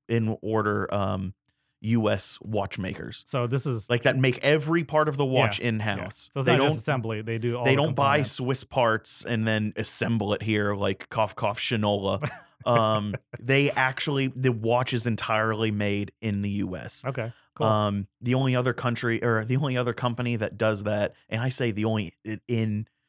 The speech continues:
Speaker 1: still in working order. No, th-, these aren't old, uh, like, w-, R G M isn't an old company.
Speaker 2: Okay.
Speaker 1: Like, um, Hamilton and Elgin, or Elgin, those, Elgin's, like, a Chinese company now,
Speaker 2: Sure.
Speaker 1: and, um,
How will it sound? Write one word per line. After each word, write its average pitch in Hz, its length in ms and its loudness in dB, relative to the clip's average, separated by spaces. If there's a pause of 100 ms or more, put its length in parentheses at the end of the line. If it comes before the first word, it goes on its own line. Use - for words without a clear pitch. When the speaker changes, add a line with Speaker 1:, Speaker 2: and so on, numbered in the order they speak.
(160)
Speaker 1:
still 123 500 2
in 113 200 -2
working 113 320 0
order. 123 240 0
No, 110 240 0 (360)
th-, 139 140 -2
these 147 240 0
aren't 139 200 0
old, 117 300 0
uh, 123 100 -2
like, 110 180 -2
w-, 104 240 -14 (400)
R 143 160 2
G 143 180 -2
M 123 160 2
isn't 110 240 -2
an 101 120 -4
old 101 340 -4
company. - 480 -8
Speaker 2:
Okay. 117 240 -6 (180)
Speaker 1:
Like, 98 360 -4
um, 95 460 -2 (680)
Hamilton 143 500 0
and 110 240 0
Elgin, 113 680 -2
or 98 120 -8
Elgin, 107 600 -4 (420)
those, 107 420 0
Elgin's, 113 400 -2
like, 87 140 -6
a 104 40 -12
Chinese 98 440 -4
company 98 400 -4
now, 101 320 -2
Speaker 2:
Sure. 101 200 -4
Speaker 1:
and, 98 600 -6 (100)
um, 95 480 -4